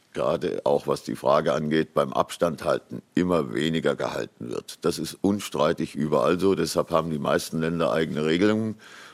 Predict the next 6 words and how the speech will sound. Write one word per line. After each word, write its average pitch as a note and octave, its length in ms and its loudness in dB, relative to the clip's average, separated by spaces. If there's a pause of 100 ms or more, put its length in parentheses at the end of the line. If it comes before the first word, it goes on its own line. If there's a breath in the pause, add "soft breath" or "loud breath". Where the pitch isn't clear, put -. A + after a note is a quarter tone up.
(120 loud breath)
und D#2 180 -4
wir F2 140 4
sind E2 320 0
insofern D#2+ 580 2
jetzt - 340 -2
nachgezogen. B1 760 -2